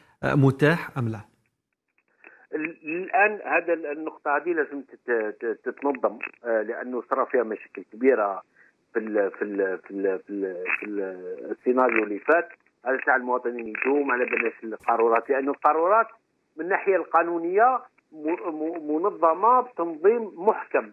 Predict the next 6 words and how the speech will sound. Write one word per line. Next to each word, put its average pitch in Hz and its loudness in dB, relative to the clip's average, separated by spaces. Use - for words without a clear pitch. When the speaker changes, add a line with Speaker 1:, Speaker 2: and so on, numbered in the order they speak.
Speaker 2:
يعني 135 0
لازم 139 0
ال-، 147 6
ال-، 143 2
عنده 151 2
مسؤولية 151 -2